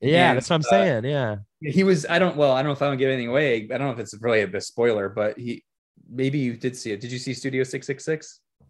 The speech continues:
Speaker 1: Yes.
Speaker 2: Yeah. So he was in it, you know, and,
Speaker 1: Yeah.
Speaker 2: um, like, I don't know, seeing him again, just live out his, like, later years looking like he's just having fun
Speaker 1: Mm-hmm.
Speaker 2: and not caring. Like, 'cause you always hear those stories, like,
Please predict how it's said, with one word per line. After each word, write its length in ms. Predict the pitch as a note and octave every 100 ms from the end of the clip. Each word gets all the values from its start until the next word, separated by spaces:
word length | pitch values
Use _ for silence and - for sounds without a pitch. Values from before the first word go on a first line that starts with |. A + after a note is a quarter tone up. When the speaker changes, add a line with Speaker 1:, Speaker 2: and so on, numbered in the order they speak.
| -
Speaker 1:
Yes. 500 | G#2+ - - - - _
Speaker 2:
Yeah. 120 | - C3+
So 120 | C#3
he 120 | C3
was 120 | C3
in 140 | A#2 B2+
it, 200 | B2+ -
you 160 | C3+ B2
know, 300 | A#2 A#2 A#2
and, 200 | G2+ F#2+ -
Speaker 1:
Yeah. 180 | - - - A#2+
Speaker 2:
um, 340 | A#2+ A#2 A2 G#2+ -
like, 360 | C#3+ C3+ B2+ _ _ _ _ _ _ _ -
I 80 | F3+
don't 80 | A3
know, 140 | D#3+
seeing 540 | A#2+ - G3+ G#3 A3+ G#3
him 320 | F#3 F#3 E3+
again, 360 | E3+ F3+ C#4+ D#3
just 160 | C3 C#3
live 240 | D#3+ E3+
out 280 | E3+ E3 D3
his, 240 | C#3+ C3+ C3+
like, 180 | C3 B2+
later 360 | B2 C3+ C#3+
years 560 | B2 B2 C#3 B2+ A2+ - _ -
looking 320 | C3+ C#3 C3
like 180 | C3 B2+
he's 180 | B2+ B2
just 160 | A#2+
having 340 | B2+ A#2 A#2 G2+
fun 500 | - G#2+ A#2 D#3 - _ _
Speaker 1:
Mm-hmm. 120 | G2 G2
Speaker 2:
and 300 | A#2+ G#2+ -
not 320 | - B2+ B2+ -
caring. 440 | - C3 C3+ C#3
Like, 240 | C3 B2+ - - _
'cause 140 | F#3 E3
you 80 |
always 220 | G#3+ G#3+ F3
hear 80 |
those 180 | E3+ C#3+
stories, 340 | - C#3+ B2 A2+
like, 240 | G#2+ G2+